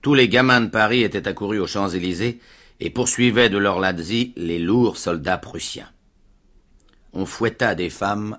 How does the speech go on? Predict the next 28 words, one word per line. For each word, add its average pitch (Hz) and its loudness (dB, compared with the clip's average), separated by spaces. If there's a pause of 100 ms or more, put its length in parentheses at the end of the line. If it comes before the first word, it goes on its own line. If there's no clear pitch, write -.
accusées 87 -8
d'avoir 80 -10
souri 92 -10
à 65 -14
l'ennemi. 60 -18 (1040)
On 110 -2
remarqua 151 2
beaucoup 165 0
que - 0
les 104 0
officiers 107 -4
allemands 107 -2 (320)
avaient 104 0
tous 170 -4
des 123 -2
uniformes 135 -2
neufs - -8 (460)
et 90 -8
que 92 -8
tous - -4
tenaient 101 -4
à 92 -4
la 92 -2
main 131 -4
un 92 -8
plan 143 -4
de 139 -2
Paris. - -8